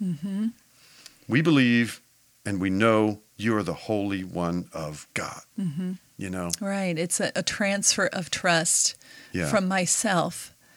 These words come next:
Speaker 1: to Jesus.
Speaker 2: Yeah, and, and sometimes it's really good for us to talk to ourselves through this, or talk to God,
Speaker 1: Mm-hmm.
Speaker 2: or,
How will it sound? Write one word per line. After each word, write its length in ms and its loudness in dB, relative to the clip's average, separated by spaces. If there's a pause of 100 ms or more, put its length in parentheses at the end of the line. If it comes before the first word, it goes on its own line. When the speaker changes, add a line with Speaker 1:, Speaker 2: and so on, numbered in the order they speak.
(160)
Speaker 1:
to 100 -2
Jesus. 800 -2 (880)
Speaker 2:
Yeah, 320 6
and, 360 2
and 420 2 (500)
sometimes 880 2
it's 180 -6
really 240 0
good 240 0
for 140 0
us 120 2
to 120 -6 (100)
talk 380 0
to 160 -2
ourselves 580 0
through 260 0
this, 220 -2
or 140 -6
talk 360 4
to 100 6
God, 480 8
Speaker 1:
Mm-hmm. 100 0
Speaker 2:
or, 200 2